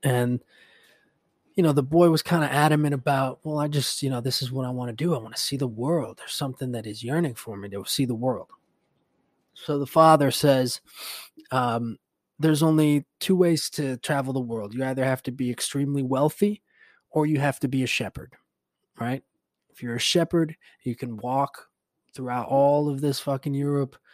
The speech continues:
you know, selling your sheep, all of Spain, selling your sheep, traveling from city to city. And, um, that's how you'll make your living. And so the boy said, "All right, then I'll be a shepherd."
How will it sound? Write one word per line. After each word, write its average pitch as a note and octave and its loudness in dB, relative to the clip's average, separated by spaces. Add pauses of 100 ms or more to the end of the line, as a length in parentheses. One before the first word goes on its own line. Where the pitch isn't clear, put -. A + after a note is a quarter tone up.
(280)
you B2 -12
know, A2+ -12
selling C#3+ -2
your C3+ -2
sheep, C#3+ 2
all C#3 -4
of C3 -8
Spain, C#3+ -2
selling C#3+ -2
your C3+ -4
sheep, C#3+ -2
traveling C#3 -2
from C3 -10
city C#3+ -4
to C#3+ -4
city. C3+ -4 (460)
And, A#2 -4
um, A2 -6
that's B2 -4
how C3+ -2
you'll B2+ -2
make A#2+ -6
your A2+ -4
living. G#2 -10 (760)
And A2 -8
so - -8
the G2 -12
boy F#2+ -8
said, G2+ -6
"All G2+ -2
right, D3 2
then B2 -2
I'll B2 0
be C3+ 4
a C3 6
shepherd." A#2 -2